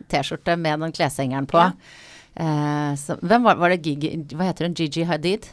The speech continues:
Speaker 2: Gigi
Speaker 1: Ja,
Speaker 2: Hadid, ja.
Speaker 1: ja,
Speaker 2: Mm.
Speaker 1: s-, supermodel
Speaker 2: Ja.
Speaker 1: hadde på seg den,
Speaker 2: Mm.
Speaker 1: knalloransje.
Speaker 2: Mm.
Speaker 1: Hva er det som har skjedd for at hun har oppdaget den, eller sånn,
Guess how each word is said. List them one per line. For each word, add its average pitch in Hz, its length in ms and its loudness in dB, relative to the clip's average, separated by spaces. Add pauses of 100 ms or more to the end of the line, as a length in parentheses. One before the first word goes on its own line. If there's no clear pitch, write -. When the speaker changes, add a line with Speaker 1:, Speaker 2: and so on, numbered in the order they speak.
(140)
Speaker 2:
Gigi 185 160 0
Speaker 1:
Ja, 170 120 6
Speaker 2:
Hadid, 170 220 2
ja. 160 80 -2
Speaker 1:
ja, 160 280 4
Speaker 2:
Mm. 175 200 -4
Speaker 1:
s-, - 220 -10
supermodel 165 960 2
Speaker 2:
Ja. 180 80 -6
Speaker 1:
hadde 190 200 6
på 139 160 2
seg - 160 0
den, 123 260 0
Speaker 2:
Mm. 214 200 -2
Speaker 1:
knalloransje. 151 720 2
Speaker 2:
Mm. 190 680 -4
Speaker 1:
Hva 254 160 10
er 302 40 10
det 294 80 4
som 285 180 6
har 269 120 8
skjedd - 580 2
for 214 160 2
at 214 140 2
hun 180 340 0
har 180 260 4
oppdaget 156 480 2
den, 151 400 2
eller 160 160 0
sånn, 165 200 -2